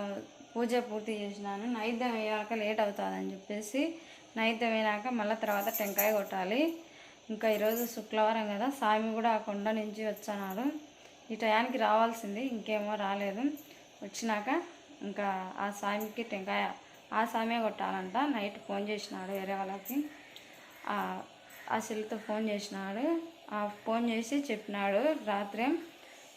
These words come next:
ఇంకా బెల్లము, అదే నైవేద్యము, <laughs> బెల్లం పాశం అంటాం అయితే, ఇంకా నైవేద్యము, టెంకాయలు, ఇంకేమేమి కావాలనో అన్నీ తెచ్చి పెట్టుకోమని చెప్పినాడు. ఇంకా నన్ను తెచ్చి పెట్టుకునే పని అయితే పూర్తయింది.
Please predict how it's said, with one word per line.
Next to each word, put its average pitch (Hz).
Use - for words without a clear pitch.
ఇంకా -
బెల్లము, 208
అదే 208
నైవేద్యము, 208
<laughs> 214
బెల్లం 214
పాశం 220
అంటాం 202
అయితే, 190
ఇంకా 226
నైవేద్యము, 208
టెంకాయలు, 202
ఇంకేమేమి 226
కావాలనో 226
అన్నీ 226
తెచ్చి 233
పెట్టుకోమని 220
చెప్పినాడు. 208
ఇంకా 220
నన్ను 220
తెచ్చి 220
పెట్టుకునే 214
పని 214
అయితే 220
పూర్తయింది. 214